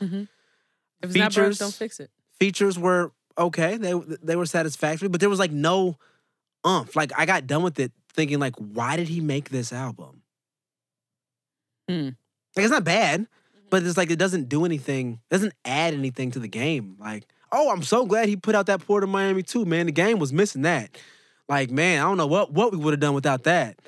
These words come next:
Speaker 2: Uh,
Speaker 1: Yeah, I mean, I kinda feel the same way. I've, I've never been, like, the hugest fan of Rick Ross's music.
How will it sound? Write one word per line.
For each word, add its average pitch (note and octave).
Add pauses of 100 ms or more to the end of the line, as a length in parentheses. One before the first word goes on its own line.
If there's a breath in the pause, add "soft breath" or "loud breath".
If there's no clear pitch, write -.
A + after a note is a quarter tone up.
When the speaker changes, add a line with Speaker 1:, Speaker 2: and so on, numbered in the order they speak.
(580 soft breath)
Speaker 2:
Uh, B2 (2250)
Speaker 1:
Yeah, C4+
I A3
mean, C#4 (120)
I C4+
kinda F#4
feel G#3+
the G3+
same F#3+
way. D#3+ (220)
I've, G3
I've B3
never D#4+
been, G#3+
like, G3+
the G3+
hugest A#3+
fan G#3+
of G#3+
Rick A3+
Ross's A#3
music. A#3